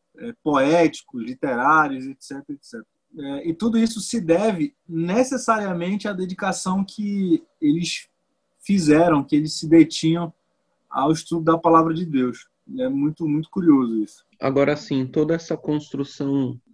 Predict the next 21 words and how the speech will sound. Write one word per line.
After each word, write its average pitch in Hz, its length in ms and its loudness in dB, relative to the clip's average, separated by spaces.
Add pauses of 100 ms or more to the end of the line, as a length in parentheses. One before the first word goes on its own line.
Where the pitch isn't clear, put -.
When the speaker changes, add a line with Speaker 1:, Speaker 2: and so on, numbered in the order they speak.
(120)
Speaker 2:
cultural 135 920 -2
em 127 140 -4
torno 131 340 -2
da 123 120 -2
Torá, 131 540 -2 (500)
infelizmente, 139 840 -2
pela 139 240 0
maldade 135 560 0
humana, 127 540 -4 (100)
ela 120 240 -2
teve 135 280 -6
o 151 40 -8
seu 160 180 -8
lado 135 320 -2
positivo 143 560 -4
e 170 40 -4
o - 20 -2
lado 170 220 -6
negativo, 135 600 -6
né? 120 160 -10 (640)
Então, 123 380 -8